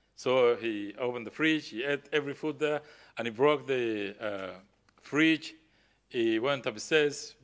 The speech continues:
broke the stairs, broke the bed, and, uh, uh, looted the whole house. He tried to hide it from, uh, mom, and he put it in the wardrobe or, or in the closet, broke the wardrobe, and, uh,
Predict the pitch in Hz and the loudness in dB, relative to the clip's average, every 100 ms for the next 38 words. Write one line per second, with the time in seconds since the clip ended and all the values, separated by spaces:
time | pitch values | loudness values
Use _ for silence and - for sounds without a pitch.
0 | 104 127 117 113 - 156 156 156 - - | -4 -4 -2 -8 0 2 4 0 -8 -20
1 | _ _ _ 123 127 113 107 170 170 - | _ _ _ -2 -2 0 4 4 2 -18
2 | _ _ _ - 120 113 113 127 110 107 | _ _ _ 0 0 0 -10 -2 0 0
3 | 104 - 123 113 120 147 165 165 131 131 | -2 -6 -6 -10 0 2 4 0 -2 2
4 | 170 151 165 117 - - _ _ - 131 | 2 4 2 0 -8 -20 _ _ -12 -4
5 | 131 165 170 151 139 151 151 147 - 139 | -2 2 2 2 2 2 2 -2 -4 -2
6 | 120 107 110 113 101 95 98 117 135 139 | -2 -4 -6 -4 -4 -4 -6 0 2 2
7 | 139 - _ _ _ - 110 117 135 123 | -2 -16 _ _ _ -6 -4 -4 -4 -4
8 | 104 107 98 98 95 139 127 131 120 107 | -6 -10 -8 -6 -2 -2 0 0 0 -4
9 | 95 92 104 98 101 98 98 87 - 127 | -4 -6 -6 -8 -10 -12 -12 -12 -4 -4
10 | 127 127 _ _ _ - 127 135 120 110 | -4 -8 _ _ _ -2 0 2 2 0
11 | 101 101 110 123 117 127 127 - - 107 | 0 -6 0 0 2 2 2 -4 -6 -6
12 | 101 98 107 - 123 110 107 | -8 -16 -18 -6 0 0 -2